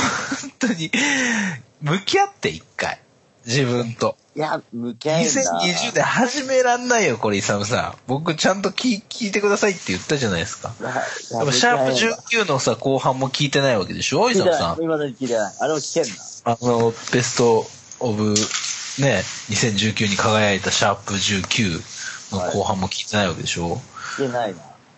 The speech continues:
Speaker 1: いや、もう完全に始まんないじゃん、それ。始まんないよ、二千二十年。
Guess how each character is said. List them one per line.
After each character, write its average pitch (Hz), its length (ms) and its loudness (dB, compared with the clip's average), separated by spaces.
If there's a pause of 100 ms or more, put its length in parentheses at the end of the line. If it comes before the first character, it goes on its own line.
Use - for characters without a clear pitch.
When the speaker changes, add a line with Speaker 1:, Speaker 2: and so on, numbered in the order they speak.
(220)
Speaker 1:
い 110 60 -4
や、 101 80 0
も 95 100 -2
う - 20 -4
完 185 300 2
全 185 160 4
に 180 60 4
始 160 220 2
ま 170 100 2
ん 160 100 0
な 156 80 2
い 127 80 2
じ 101 60 0
ゃ 82 40 -2
ん、 80 80 -6
そ 98 100 -8
れ。 - 200 -10 (1200)
始 127 420 -4
ま 175 140 4
ん 165 120 0
な 160 100 4
い 139 40 4
よ、 104 80 2
二 92 140 0
千 101 160 -2
二 87 200 0
十 82 240 -2
年。 69 280 -8